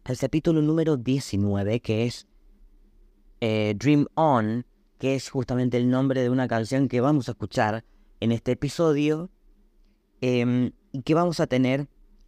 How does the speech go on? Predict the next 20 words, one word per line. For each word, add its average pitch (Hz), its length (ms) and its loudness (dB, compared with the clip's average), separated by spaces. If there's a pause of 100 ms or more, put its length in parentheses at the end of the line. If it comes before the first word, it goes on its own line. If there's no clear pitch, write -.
(440)
la 139 180 0
participación 139 760 -2
especial 123 640 -2 (460)
de 127 400 2
Neil, 139 320 0 (200)
Neil 139 300 2
Patrick 127 400 -2
Harris, 123 480 -2 (260)
que - 100 -18
canta, 117 680 0
eh, 131 360 -4
canta 131 380 -4
bastante 139 360 -2
bien 147 260 0
porque 113 240 -2
él 113 60 0
ha 113 60 0
hecho 113 180 -4
musicales, 110 720 -4 (480)
em, 104 760 0